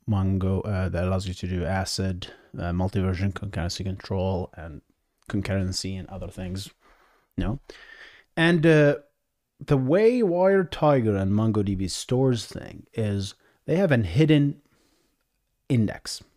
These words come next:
Now, the history behi-, behind this hidden index I discussed in my deep dive on the MongoDB architecture. If you wanna go there, check that video out. But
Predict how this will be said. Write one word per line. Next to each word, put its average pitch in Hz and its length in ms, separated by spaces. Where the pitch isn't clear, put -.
Now, 170 120
the 165 100
history 170 380
behi-, 131 420
behind 123 460
this 120 280
hidden 120 300
index 110 380
I 98 80
discussed 98 500
in 92 320
my 95 280
deep 95 320
dive 92 280
on 87 140
the 90 60
MongoDB 90 840
architecture. 101 640
If - 160
you 87 80
wanna 90 240
go 92 180
there, 90 160
check - 340
that 90 220
video 80 360
out. 95 340
But 139 300